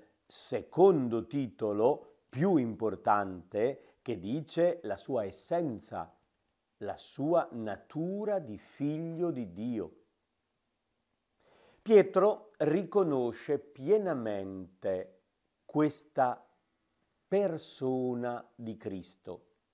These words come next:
e a lui Gesù risponde con una promessa. Anzitutto con una beatitudine. "Beato sei tu, Simone, Bar Ionà."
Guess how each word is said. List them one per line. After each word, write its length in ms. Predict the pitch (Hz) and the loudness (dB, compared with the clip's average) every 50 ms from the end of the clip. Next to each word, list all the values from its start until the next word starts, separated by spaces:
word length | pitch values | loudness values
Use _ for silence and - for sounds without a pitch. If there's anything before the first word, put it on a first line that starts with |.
| _ _ _ _ _ _ _ _ _ _ _ _ _ _ _ _ _ _ _ _ _ _ _ _ _ _ _ _ _ _ _ _ _ _ _ _ _ _ _ - _ _ _ _ | _ _ _ _ _ _ _ _ _ _ _ _ _ _ _ _ _ _ _ _ _ _ _ _ _ _ _ _ _ _ _ _ _ _ _ _ _ _ _ -20 _ _ _ _
e 200 | - 143 135 117 | 2 4 6 8
a 80 | 104 107 | 8 8
lui 720 | 135 170 175 151 127 120 120 127 151 196 185 - - _ _ _ _ _ _ | 8 6 6 6 4 4 2 2 2 0 -2 -8 -14 _ _ _ _ _ _
Gesù 480 | - 131 123 175 185 135 120 123 113 | -6 4 6 6 6 6 4 2 2
risponde 1160 | 113 120 170 185 - - - - 120 110 101 95 95 95 98 104 113 123 127 - - - _ _ _ | 2 2 0 0 -2 -8 -6 -4 -2 -2 -2 -2 -4 -2 2 4 4 4 4 0 -6 -20 _ _ _
con 240 | - 180 170 151 139 | 2 4 4 4 4
una 240 | 131 120 117 107 - | 2 0 0 -2 -2
promessa. 840 | - 143 143 175 170 139 101 85 76 78 - - - - 82 - _ _ _ _ _ _ _ _ - - _ | -2 -2 -2 -2 -2 -4 -6 -8 -10 -14 -18 -20 -18 -18 -18 -20 _ _ _ _ _ _ _ _ -20 -6 _
Anzitutto 560 | 143 151 156 131 165 156 247 - 202 254 214 | 0 0 2 0 0 0 -2 2 2 2 2
con 160 | 170 175 156 | 4 2 2
una 200 | 156 147 139 131 | 2 2 2 2
beatitudine. 1200 | 120 117 117 135 135 135 123 120 - - 117 98 - 113 110 104 92 98 95 87 90 85 85 - _ _ _ _ _ _ _ _ _ _ _ _ _ _ _ | 2 2 2 4 6 6 6 6 4 -2 -10 -10 -8 -8 -8 -6 -6 -8 -10 -10 -12 -14 -16 -20 _ _ _ _ _ _ _ _ _ _ _ _ _ _ _
"Beato 680 | 104 107 113 117 117 117 123 127 123 - - - 117 | -4 0 2 6 8 10 10 8 8 4 0 -4 -6
sei 360 | 110 - - 117 110 107 104 | -6 -2 0 0 0 0 -4
tu, 260 | - - 143 147 135 117 | -6 -4 -2 -2 -2 -4
Simone, 880 | - - - 117 107 110 117 120 123 117 110 101 98 95 90 82 85 _ _ _ _ _ _ _ _ _ | -6 -8 -8 -8 -4 0 2 2 2 2 2 0 -2 -6 -8 -10 -14 _ _ _ _ _ _ _ _ _
Bar 840 | 104 104 101 135 147 165 170 175 170 165 160 160 151 147 - - _ | -12 2 4 4 6 6 4 2 0 0 0 0 0 -2 -2 -8 _
Ionà." 800 | - 147 139 135 135 131 127 123 120 117 110 104 95 85 78 - | -10 -6 -2 0 2 2 2 0 0 2 2 2 0 -2 -6 -14